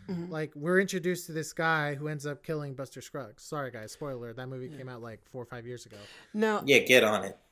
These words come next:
Speaker 1: Chris
Speaker 2: Yeah, get on
Speaker 1: R,
Speaker 2: it.
Speaker 1: gr-, get on it. But Chris R, do you feel that way too?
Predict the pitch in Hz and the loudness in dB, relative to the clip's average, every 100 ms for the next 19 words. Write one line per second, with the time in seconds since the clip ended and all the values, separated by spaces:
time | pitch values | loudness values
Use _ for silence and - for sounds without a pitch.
0 | - 175 240 240 226 220 202 135 - 139 | -4 4 4 6 4 4 2 -4 -12 -14
1 | 202 214 202 185 185 180 175 190 - - | 2 4 4 2 0 0 -4 -10 -14 -2
2 | 240 226 240 170 190 190 208 196 196 190 | 2 4 4 4 -2 0 2 2 2 0
3 | 214 220 | 0 -2